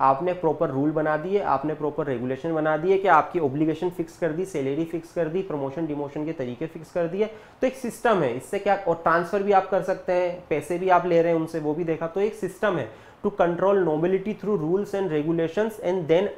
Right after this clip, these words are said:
under specific obligation आपने put करा। और ये impart करा इसने institutional character administration को। जब किसी भी character, हालांकि हम देखेंगे इसकी भी limitation है, पर एक institution एक तरीके से वो करा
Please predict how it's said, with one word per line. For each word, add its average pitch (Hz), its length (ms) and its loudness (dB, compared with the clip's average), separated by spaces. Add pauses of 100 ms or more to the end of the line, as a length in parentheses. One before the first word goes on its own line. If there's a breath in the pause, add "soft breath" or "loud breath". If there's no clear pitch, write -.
under 160 260 0
specific 170 500 -6
obligation 143 560 -2
आपने 156 200 -4
put 165 240 -8
करा। 160 220 -2 (640 loud breath)
और 190 160 4
ये 202 160 0
impart 180 640 2
करा 190 180 2
इसने 190 240 0
institutional 196 600 -2
character 147 580 -2 (100)
administration 139 600 -4
को। 120 120 -8
जब 170 260 -2
किसी 160 240 -4
भी 185 100 -4
character, 147 480 -4 (480)
हालांकि 160 380 0
हम 180 240 -4
देखेंगे 196 320 -2
इसकी 208 200 -4
भी 214 100 0
limitation 165 520 -4
है, 208 60 -2
पर 208 160 -2
एक 214 120 -2
institution 170 460 -8
एक 196 280 -4
तरीके 202 220 -2
से 202 120 -2
वो - 140 -4
करा 196 300 0